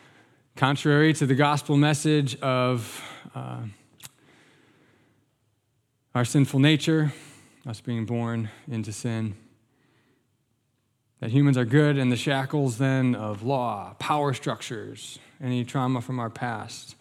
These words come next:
especially those structures of institutions like the church and government and ideas of truth and morality, they need to be done away with so that we can experience more freedom and then unleash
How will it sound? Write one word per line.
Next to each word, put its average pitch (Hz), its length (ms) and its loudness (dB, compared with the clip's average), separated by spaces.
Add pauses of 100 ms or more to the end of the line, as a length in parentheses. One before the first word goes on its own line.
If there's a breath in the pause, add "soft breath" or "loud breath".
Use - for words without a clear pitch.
(580 loud breath)
especially 151 320 4
those 143 180 6
structures 151 440 4
of 131 180 2
institutions 147 640 2
like 135 140 2
the 135 80 -4
church 147 320 0
and 131 120 4
government 139 440 4
and 135 100 -2
ideas 139 480 4
of 135 220 0
truth 165 680 6
and 135 140 2
morality, 147 640 4
they 160 200 6
need 208 140 6
to 156 80 4
be 156 80 6
done 156 160 6
away 165 240 6
with 147 240 4
so 156 160 2
that 147 160 4
we 151 100 2
can 147 140 2
experience 143 460 4
more 135 100 2
freedom 202 560 6
and 156 100 6
then 160 140 6
unleash 160 760 2